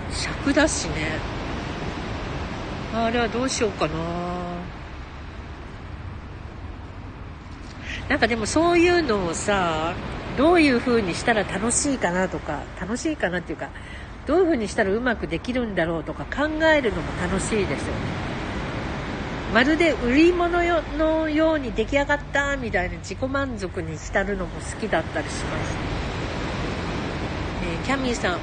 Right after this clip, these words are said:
僕も裾直しは自分でやりますね。そうですよね。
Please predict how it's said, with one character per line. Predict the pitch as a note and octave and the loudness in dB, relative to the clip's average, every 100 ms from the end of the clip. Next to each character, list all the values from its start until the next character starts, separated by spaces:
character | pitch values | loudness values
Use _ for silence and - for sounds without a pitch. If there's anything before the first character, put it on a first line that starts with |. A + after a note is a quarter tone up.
| - - | -2 -2
僕 | A3 A3 F#3 | 2 2 4
も | G#3+ B3 A#3+ - - - - | 4 2 2 -4 -6 -6 -6
裾 | - A3+ - D#4+ | -4 -2 0 2
直 | E4+ E4 | 4 2
し | C#4+ F#3+ | 2 0
は | |
自 | - - | 0 -2
分 | G#3 A3 | -2 0
で | G#3+ | 2
や | G3+ | 0
り | G#3 | 0
ま | G#3+ | -4
す | - | -4
ね。 | C#3 | -8
そ | A#2 - C4 C#4+ | -6 -2 2 4
う | |
で | G3 | 2
す | - | 0
よ | - - - | -6 -6 -2
ね。 | F#3 G#3+ A3 | 2 2 0